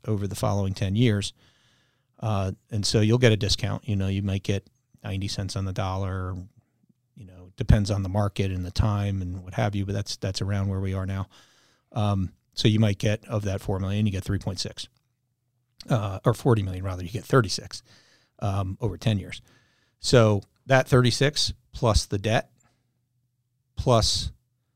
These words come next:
um, there's another kind of nuance, but there's a developer fee that's, that's outsized in these deals 'cause that's the only part of it that,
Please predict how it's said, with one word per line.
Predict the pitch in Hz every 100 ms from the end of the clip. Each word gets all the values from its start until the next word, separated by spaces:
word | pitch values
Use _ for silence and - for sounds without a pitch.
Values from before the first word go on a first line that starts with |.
| _ _ _ _
um, | 110 107 104 101 -
there's | 117 107
another | 117 107 104 98 _ _ _ -
kind | 113
of | 95
nuance, | 107 107 101 101 -
but | - 98 - _ _ _
there's | 104 101
a |
developer | 92 92 113 110 101
fee | - 104 98
that's, | 98 92 - _
that's | 95 95 - -
outsized | 110 - 101 101 101
in | 98
these | 95
deals | - 101 98
'cause | 92
that's | 101 -
the | 98
only | 98 95
part | 104 98
of | 98
it | 98 - _
that, | - 95